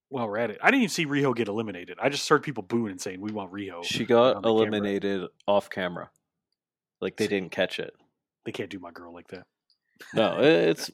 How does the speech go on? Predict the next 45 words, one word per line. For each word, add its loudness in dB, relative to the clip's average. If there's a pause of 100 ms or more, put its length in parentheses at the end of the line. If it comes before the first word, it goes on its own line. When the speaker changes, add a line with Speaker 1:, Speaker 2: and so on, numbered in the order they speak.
Speaker 2:
it's -2
weird 0 (220)
Speaker 1:
<laughs> -20
Mm-hmm. -2
Speaker 2:
'cause, 2 (1300)
I -4
don't 2
know, 2
Kenny -2 (160)
makes 2
sure 2
that -4
they're -2
in -2
there. 0
He -8
makes -4
sure -2
that -4
they -4
get -4
a -12
push, -2
and -12
then -6
they're -6
not -4
really -4
used. -4
It's, -12 (680)
it's -10
Speaker 1:
Mm-hmm. -4
Speaker 2:
strange. -6 (340)
Um, -6
Speaker 1:
Yeah. -12 (1400)
But 2
Speaker 2:
she 2
Speaker 1:
I 4
Speaker 2:
has 10
Speaker 1:
still 8
Speaker 2:
been 12
Speaker 1:
like 6
this 0
Speaker 2:
si-, 4
Speaker 1:
match, -8